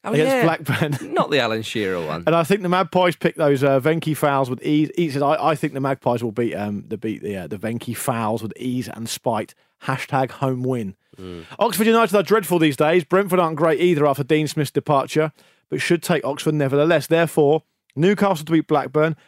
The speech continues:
Speaker 2: and Brentford to beat Oxford
Speaker 1: Like it.
Speaker 2: is one point four two to one with Bet three six five. Fifty pound will return a hundred and twenty-one pound fifteen,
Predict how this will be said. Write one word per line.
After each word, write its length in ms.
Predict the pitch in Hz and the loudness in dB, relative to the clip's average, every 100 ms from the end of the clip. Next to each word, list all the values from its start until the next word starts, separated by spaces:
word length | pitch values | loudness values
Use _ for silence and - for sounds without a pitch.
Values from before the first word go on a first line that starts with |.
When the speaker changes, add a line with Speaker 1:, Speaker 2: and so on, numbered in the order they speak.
| - | -10
Speaker 2:
and 160 | 131 127 | -8 0
Brentford 460 | 160 202 - 175 | 0 0 0 -2
to 80 | 160 | 0
beat 180 | 147 147 160 | 0 0 -2
Oxford 480 | 143 - 120 135 - | -4 -4 -2 -2 -4
Speaker 1:
Like 280 | 92 90 - | -10 -8 -6
it. 40 | |
Speaker 2:
is 100 | 127 | -2
one 240 | 143 180 185 | 2 2 2
point 240 | 175 156 | -2 -2
four 240 | - 160 | -2 0
two 180 | - 156 | 0 -2
to 100 | 143 | 0
one 140 | 139 143 | -2 -2
with 100 | 131 | 0
Bet 160 | 147 - | -2 -4
three 180 | 139 | -6
six 160 | 127 - | -6 -4
five. 340 | 180 165 120 - _ _ | 0 0 0 -6 _ _
Fifty 280 | 175 156 151 | -4 -2 0
pound 260 | 156 143 | 0 0
will 80 | 143 | 0
return 200 | 139 139 | 0 -2
a 60 | 135 | 0
hundred 240 | 185 175 | -2 -2
and 100 | 160 | -2
twenty-one 340 | 151 143 135 131 | -2 0 0 -2
pound 220 | 131 123 | -4 -2
fifteen, 460 | 160 - 120 120 | -4 -2 -2 -2